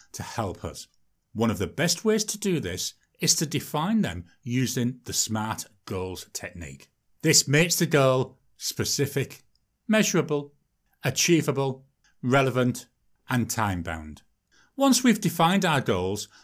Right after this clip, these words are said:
we can then work towards them and track their progress. This helps us to stay on track. It helps us to get the results we deserve.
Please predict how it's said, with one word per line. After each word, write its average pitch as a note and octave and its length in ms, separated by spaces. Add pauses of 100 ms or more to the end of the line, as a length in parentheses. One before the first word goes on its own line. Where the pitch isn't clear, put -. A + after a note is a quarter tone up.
(140)
we B3 120
can G3 180
then A#2+ 200
work C3+ 280
towards C3+ 500
them A#2 260 (280)
and D3 140
track B2 280
their A2 140
progress. F2 680 (320)
This - 240
helps D#3+ 420
us A#2 220 (220)
to - 80
stay G#2 300
on F#2+ 140
track. - 460 (1120)
It - 180
helps - 460
us A2 260 (260)
to F2 240 (100)
get - 380 (380)
the B2 120
results C3 760 (220)
we F2 500 (200)
deserve. D#2+ 680